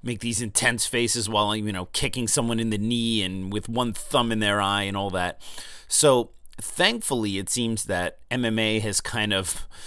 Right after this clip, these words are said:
killed that a little bit, or at least when Chinese Kung Fu people still do it nowadays, and there are still Wing Chun people, even within my former association, that still have those, um,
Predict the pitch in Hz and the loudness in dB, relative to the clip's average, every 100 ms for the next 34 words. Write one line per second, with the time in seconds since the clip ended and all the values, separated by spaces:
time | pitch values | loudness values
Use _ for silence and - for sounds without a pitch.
0 | - - - - - - 147 135 117 107 | -14 -14 -16 -12 0 6 6 6 4 4
1 | 98 104 117 120 101 95 85 117 113 104 | 2 0 0 0 0 -2 -2 0 0 2
2 | 131 143 - 107 107 101 104 - 135 127 | 0 0 0 0 0 0 -2 0 2 2
3 | 117 - 127 117 113 120 110 110 - 120 | 0 0 -4 -2 -4 -4 -2 0 0 0
4 | 113 101 101 87 101 117 151 107 80 71 | -2 0 -2 0 2 6 6 4 0 -4
5 | 95 92 98 104 120 - 117 98 98 135 | -4 -4 2 6 6 6 2 0 2 0
6 | 131 113 90 95 87 90 90 101 95 92 | 2 0 -2 -6 -4 -4 -4 -4 -4 -4
7 | 90 - 98 90 85 80 - - - - | -4 -4 -2 -2 -2 -4 -10 -14 -10 0
8 | 131 123 110 101 107 101 107 104 113 110 | 2 4 4 2 2 0 0 2 2 0
9 | 90 87 90 87 - - - 127 110 104 | -2 -4 -4 -4 -4 -4 2 2 4 0
10 | 95 92 90 - - 90 87 | 0 -2 0 -2 -2 -4 -4